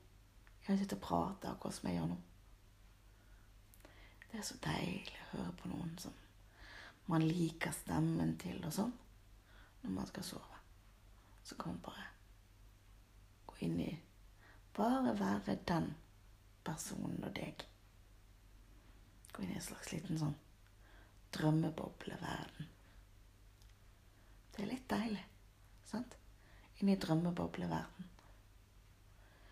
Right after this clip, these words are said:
Jeg tror vi skal holde oss inn i den drømmebobleverden, jeg. Det er litt viktig. Og der inne, i drømmebobleverden,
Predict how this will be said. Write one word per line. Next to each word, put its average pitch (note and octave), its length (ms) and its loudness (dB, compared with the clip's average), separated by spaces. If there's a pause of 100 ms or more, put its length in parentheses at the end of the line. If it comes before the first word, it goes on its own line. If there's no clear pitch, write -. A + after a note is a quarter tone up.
(300)
Jeg - 120 -16
tror G#3 140 0
vi G3+ 40 2
skal F#3 220 -2
holde F3+ 260 6
oss F3+ 160 -2
inn - 80 4
i - 60 6
den F#3+ 220 4
drømmebobleverden, F3+ 920 -2
jeg. F3 140 -10 (1900)
Det G#3+ 120 -6
er G3+ 80 0
litt G3 160 -4
viktig. - 280 -6 (1400)
Og F#3 120 6
der F3+ 280 12
inne, F#3+ 360 8 (1300)
i E3+ 60 -6
drømmebobleverden, E3+ 920 2